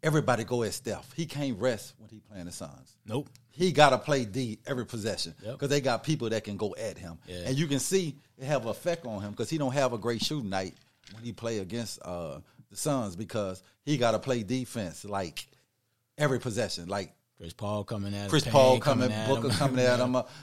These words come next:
Speaker 1: uh, the
Speaker 2: Pick
Speaker 1: other,
Speaker 2: him. They gonna
Speaker 1: yeah.
Speaker 2: switch him in a pick and roll. He,
Speaker 1: Yes.
Speaker 2: he gonna, he got to defend.
Speaker 1: Yes.
Speaker 2: Yeah.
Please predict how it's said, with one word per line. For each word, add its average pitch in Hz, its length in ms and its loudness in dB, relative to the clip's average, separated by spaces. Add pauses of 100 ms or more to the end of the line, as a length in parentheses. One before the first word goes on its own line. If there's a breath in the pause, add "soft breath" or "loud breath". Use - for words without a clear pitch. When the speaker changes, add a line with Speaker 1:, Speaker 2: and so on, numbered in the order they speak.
(320 loud breath)
Speaker 1:
uh, 107 280 2
the 104 100 -4
Speaker 2:
Pick 113 80 6
Speaker 1:
other, 120 100 6
Speaker 2:
him. - 200 2
They - 140 6
gonna 131 120 6
Speaker 1:
yeah. 110 60 2
Speaker 2:
switch 170 180 4
him 147 60 4
in 147 100 8
a 135 60 4
pick 151 220 6
and 139 100 6
roll. 143 220 10
He, 139 80 10
Speaker 1:
Yes. 131 100 4
Speaker 2:
he 151 60 8
gonna, 170 180 10
he 143 80 8
got 156 160 8
to 139 80 0
defend. 117 440 -2
Speaker 1:
Yes. 104 440 -10 (300)
Speaker 2:
Yeah. 87 160 -10